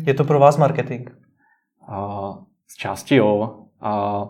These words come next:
Speaker 2: není to nějaký plánovaný marketing, eh, že bychom na začátku si řekli, „Máme z toho očekávání tolik klientů po pěti letech.“ Ne, já vůbec nevím, co se stane, jo. Já na začátku opravdu chci jim prostě dát nějaké informace,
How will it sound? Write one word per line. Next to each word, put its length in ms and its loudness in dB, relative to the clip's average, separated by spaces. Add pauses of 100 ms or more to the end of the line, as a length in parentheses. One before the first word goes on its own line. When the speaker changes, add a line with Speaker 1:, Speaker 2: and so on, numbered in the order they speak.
(360)
Speaker 2:
není 160 4
to 80 2
nějaký 220 2
plánovaný 460 6
marketing, 680 0
eh, 380 2
že 80 -4
bychom 240 0
na 80 2
začátku 380 -2
si 140 -8
řekli, 340 0 (320)
„Máme 240 4
z 60 -2
toho 120 2
očekávání 520 0
tolik 220 -2
klientů 320 -2
po 100 -4
pěti 220 -8
letech.“ 220 -8
Ne, 260 -12
já 60 -14
vůbec 260 -2
nevím, 160 -2
co 120 -8
se 60 -6
stane, 480 -12
jo. 180 -6 (260)
Já 60 -6
na 80 2
začátku 480 0
opravdu 320 0
chci 300 -6 (240)
jim 340 -6
prostě 640 -8
dát 240 -10
nějaké 260 -12
informace, 640 -12